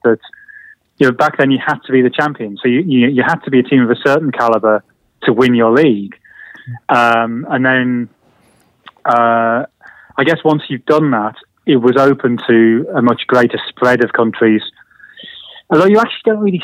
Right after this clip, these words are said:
see that until the late eighties, when you suddenly get, you know, a team from Romania, a team from Yugoslavia, uh, teams from the Netherlands and, and, and Portugal.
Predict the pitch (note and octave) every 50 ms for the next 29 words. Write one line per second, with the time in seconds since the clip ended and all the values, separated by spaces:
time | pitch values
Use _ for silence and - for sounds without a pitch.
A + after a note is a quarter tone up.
0 | - - - A3 A3 G#3 E3 C#3+ B2 A#2 A2+ - - - _ _ _ F3 C#3 C#3
1 | C#3 - D#3 D3 C#3 C3+ C3 C3+ C3+ D3+ D#3 D3 D3+ D#3 D3 - A#2 G#2+ G#2 -
2 | B2 A#2 A#2 A#2 A#2 B2 A#2 A#2 - - - B2 C3+ B2+ B2 A2+ - B2 A#2+ A#2
3 | G#2 - - - - _ _ _ _ _ E3+ C3 A2+ A2 - - C3+ B2 A#2+ A2+
4 | - B2 A2+ A2+ G#2+ A2+ A2+ A#2 A2+ A2+ A2 A2 G#2+ F#2 - B2 A#2 A2+ G#2+ A2+
5 | A2+ A2 G#2+ - - A#2+ A2+ A2+ A2+ A2 A2+ A2+ A2+ G#2 - - - - - -
6 | - _ _ _ _ - A2+ G#2+ G#2+ A2 - - - A#2+ A2+ G#2 - A#2 A2+ A2+
7 | A2 A2 A2+ A#2 A#2 A2+ A2+ A2+ A2 A2 G#2 A2 A2+ C#3 C#3 A2+ A2 C#3+ C3+ A2
8 | - - B2 A#2 - - - - A#2 A2+ G#2+ -